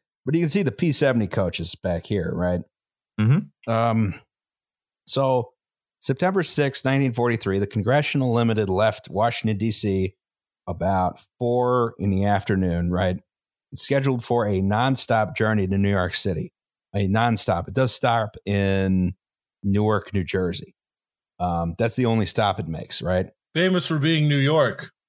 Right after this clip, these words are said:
Speaker 3: That's why they're on the
Speaker 2: <laughs>
Speaker 3: same side of the river and everything.
Speaker 1: The
Speaker 2: That's
Speaker 1: most
Speaker 2: right.
Speaker 1: convenient way to get to Lower Manhattan was get on the Hudson in Manhattan in Newark, right? Now the
Speaker 2: Hmm.
Speaker 1: path.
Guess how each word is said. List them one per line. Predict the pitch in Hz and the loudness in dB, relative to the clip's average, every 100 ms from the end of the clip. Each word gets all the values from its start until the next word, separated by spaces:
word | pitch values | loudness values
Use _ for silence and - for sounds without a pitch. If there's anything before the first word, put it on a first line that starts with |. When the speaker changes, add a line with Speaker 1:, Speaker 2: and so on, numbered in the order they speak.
| _ _ _ _ - | _ _ _ _ 0
Speaker 3:
That's | 139 156 | 2 4
why | 147 | 4
they're | 147 | 4
on | 139 | 4
the | |
Speaker 2:
<laughs> | |
Speaker 3:
same | 135 156 135 | 2 2 2
side | 151 143 | 2 2
of | 127 | 0
the | |
river | 123 147 135 123 | 0 0 0 2
and | |
everything. | 131 127 113 107 95 87 - - | 2 0 0 2 0 -2 -12 -2
Speaker 1:
The | 107 | 2
Speaker 2:
That's | |
Speaker 1:
most | 123 147 113 | 4 4 4
Speaker 2:
right. | 98 - _ _ - | 2 -2 _ _ 0
Speaker 1:
convenient | 117 101 113 139 143 139 - | 0 2 2 2 2 0 -2
way | 104 120 120 117 | -2 0 2 0
to | 104 - - | -2 -6 -2
get | 123 - _ | -2 -2 _
to | - | -4
Lower | 98 110 123 113 | -2 0 2 2
Manhattan | 101 98 85 117 92 87 87 _ _ _ _ _ _ _ | 2 0 0 0 0 -4 -6 _ _ _ _ _ _ _
was | 98 117 131 123 104 - _ | -2 0 2 0 -4 -8 _
get | 123 127 - - | -2 -2 -2 -4
on | 113 110 107 | 0 2 0
the | 95 | 0
Hudson | 120 123 - 110 | -2 -2 -2 0
in | 104 98 | 0 0
Manhattan | 101 95 107 107 98 87 95 _ - | 0 0 0 0 0 -2 -6 _ -6
in | 98 95 | -2 0
Newark, | 104 87 90 - _ _ _ _ _ _ _ - | 0 -2 -6 -14 _ _ _ _ _ _ _ -4
right? | 92 95 107 - _ _ _ _ - | -2 -2 -4 -12 _ _ _ _ -4
Now | 107 113 | 2 4
the | 107 | 4
Speaker 2:
Hmm. | 92 | 2
Speaker 1:
path. | 123 92 82 | 2 0 -4